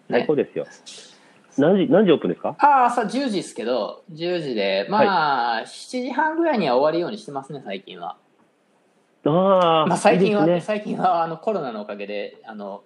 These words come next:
Speaker 2: プータロー状態ですけど。
Speaker 1: はい。あー。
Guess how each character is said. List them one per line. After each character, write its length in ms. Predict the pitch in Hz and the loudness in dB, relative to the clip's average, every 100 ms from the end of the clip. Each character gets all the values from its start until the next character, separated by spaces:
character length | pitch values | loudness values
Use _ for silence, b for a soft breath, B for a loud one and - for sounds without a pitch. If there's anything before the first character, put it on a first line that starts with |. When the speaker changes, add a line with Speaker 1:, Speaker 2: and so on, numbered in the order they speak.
| _ | _
Speaker 2:
プ 120 | - | -8
ー 20 | 165 | -2
タ 120 | 160 | 0
ロ 260 | 151 147 | 2 0
ー 40 | 139 | 0
状 160 | 139 | -2
態 160 | 107 90 | -4 -6
で 80 | 85 | -10
す 100 | - | -16
け 80 | 85 | -16
ど。 60 | |
Speaker 1:
は 40 | 82 | -16
い。 40 | _ _ _ _ b b b b b b b - | _ _ _ _ b b b b b b b -4
あ 1300 | 117 131 143 147 151 143 139 135 127 117 107 92 82 | 0 2 2 2 0 -2 -2 0 4 4 4 2 -4
ー。 120 | _ | _